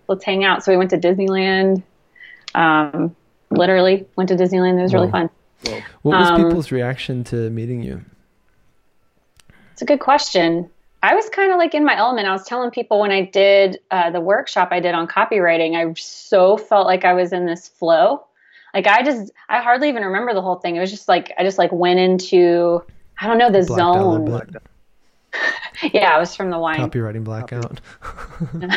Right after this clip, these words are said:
Speaker 1: No, it was just, it was really fun. Um, people were like, I don't know, normal. <laughs> How are they supposed
Speaker 2: There
Speaker 1: to
Speaker 2: you
Speaker 1: act?
Speaker 2: go.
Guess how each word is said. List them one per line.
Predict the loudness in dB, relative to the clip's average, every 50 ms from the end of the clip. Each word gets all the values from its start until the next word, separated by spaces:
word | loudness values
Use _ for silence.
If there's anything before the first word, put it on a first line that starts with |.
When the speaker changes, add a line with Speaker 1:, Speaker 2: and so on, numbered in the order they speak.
| -8 -10 -14 _ _ -20 -20 _ _
Speaker 1:
No, | 2 4 6 6
it | 6
was | 4
just, | 2 0 0 2
it | 2
was | 2 2 2 2
really | 2 2 4 4 2 2
fun. | 2 0 0 2 2 0 -2 0 0
Um, | 2 2 2 2 0 -4 -10 -14 _ _ _ _ _ _ _ _ _ -4
people | -4 0 2 2 2 4
were | 4 4 4
like, | 2 0 -2 -2 -2 -2
I | 0 0
don't | 0 -2 -4
know, | -6 -6
normal. | -6 -6 -6 -8 -8 -8 -8 -8 -8 -10 -10 -10 -10 -8 -8 -8 -8 -8 -12 -14 -14
<laughs> | -14 -16 -16 -16 -12 _ -10 -10 -2 2
How | 2 4 4
are | 4 2
they | 0 -2
supposed | -4 -2 -4 -6 -6 -6 -8 -6 -6 -6
Speaker 2:
There | -6 -6 -4
Speaker 1:
to | -4
Speaker 2:
you | -4
Speaker 1:
act? | -6 -6
Speaker 2:
go. | -8 -10 -10 -10 -12 -14